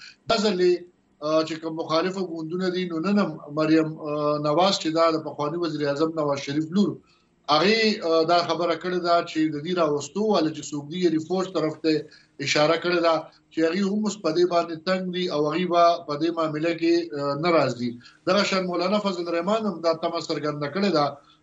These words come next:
چې فوج به دې ځل، ا، بې پلوي او موږ لپاره به بیا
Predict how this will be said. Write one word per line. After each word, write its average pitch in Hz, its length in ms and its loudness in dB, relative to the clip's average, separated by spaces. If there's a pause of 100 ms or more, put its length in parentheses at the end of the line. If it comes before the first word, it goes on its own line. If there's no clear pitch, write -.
(140)
چې 156 100 4 (160)
فوج 185 340 0
به 170 120 0
دې 170 160 4
ځل، 170 300 0
ا، 170 140 6 (1040)
بې 151 180 -2
پلوي 185 560 2
او 151 180 -6
موږ 185 160 -4
لپاره 165 340 2
به 143 100 -2
بیا 170 180 0